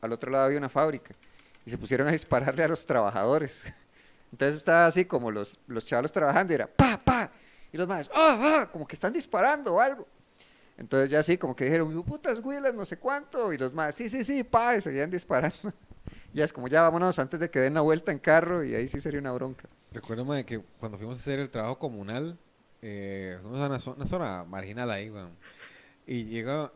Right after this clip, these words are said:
Speaker 2: eh, y estamos con, con, estamos en una iglesia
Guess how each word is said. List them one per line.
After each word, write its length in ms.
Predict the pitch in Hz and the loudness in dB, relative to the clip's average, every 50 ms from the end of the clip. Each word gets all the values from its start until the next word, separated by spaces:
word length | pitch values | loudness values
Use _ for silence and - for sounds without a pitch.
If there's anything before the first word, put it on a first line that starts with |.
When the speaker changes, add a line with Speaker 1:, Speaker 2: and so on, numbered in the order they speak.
| - | -12
Speaker 2:
eh, 480 | 127 120 113 110 107 104 104 101 98 90 101 | -10 -8 -8 -6 -6 -6 -6 -8 -8 -8 -6
y 60 | 123 | -6
estamos 320 | 123 117 - 113 127 156 151 | -6 -6 -6 -6 -6 -6 -6
con, 320 | - 180 143 117 104 90 | -6 -6 -6 -8 -10 -14
con, 260 | - - 107 104 95 - | -16 -14 -14 -14 -14 -14
estamos 260 | - - 123 151 156 165 | -12 -8 -8 -8 -8 -8
en 100 | 170 165 | -8 -6
una 120 | 170 175 | -4 -4
iglesia 440 | 165 147 151 156 147 - - 185 | 0 0 0 0 0 -2 -8 -16